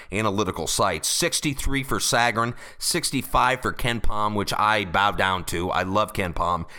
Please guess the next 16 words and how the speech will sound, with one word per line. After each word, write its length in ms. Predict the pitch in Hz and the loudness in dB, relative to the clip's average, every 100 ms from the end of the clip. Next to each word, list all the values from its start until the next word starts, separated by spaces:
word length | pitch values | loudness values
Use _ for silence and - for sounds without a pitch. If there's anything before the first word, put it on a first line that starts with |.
| - 117 | -10 -2
Anybody 380 | 127 131 123 | 0 2 2
that's 260 | 110 107 95 | 0 -2 -4
a, 100 | 87 - - | -8 -12 -2
a 100 | 101 | 0
basketball 560 | 92 104 104 113 101 98 | 4 2 2 0 2 2
freak, 400 | - 95 98 95 | 0 0 0 -2
a, 160 | 87 - | -4 -4
that, 200 | 95 90 | -4 -2
a, 180 | 90 92 - | -4 -8 -4
that 180 | 98 98 | -2 0
is 140 | 87 | -2
a 40 | |
basketball 540 | 87 98 101 - 98 92 | 0 0 0 0 0 0
Jones, 340 | 85 92 87 - | 0 -2 -4 -8
loves 600 | 87 95 104 98 82 80 - - - - | -6 0 2 2 0 -4 -10 -14 -20 -12
KenPom. 540 | - 104 90 80 73 | -4 -2 0 -2 -2